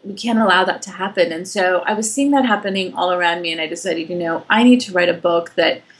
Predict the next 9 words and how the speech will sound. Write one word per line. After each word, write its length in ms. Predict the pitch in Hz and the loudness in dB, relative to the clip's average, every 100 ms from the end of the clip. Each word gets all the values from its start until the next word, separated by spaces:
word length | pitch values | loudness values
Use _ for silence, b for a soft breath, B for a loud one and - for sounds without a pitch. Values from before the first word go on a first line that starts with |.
| b - | b -2
that 180 | 196 220 | -2 4
gives 320 | 247 240 196 | 4 4 0
women 380 | 202 196 190 - | -2 -2 -4 -4
a 100 | 190 | -6
different, 800 | 185 208 214 - 190 180 175 - b b b _ - | -4 -4 -4 -4 -2 -2 -4 -12 b b b _ -8
uh, 220 | 185 175 | -6 -4
sort 220 | - 185 | -2 2
of 100 | 180 | 2
approach. 920 | 170 - - 196 180 - - - - | 0 -6 0 4 6 4 0 -6 -6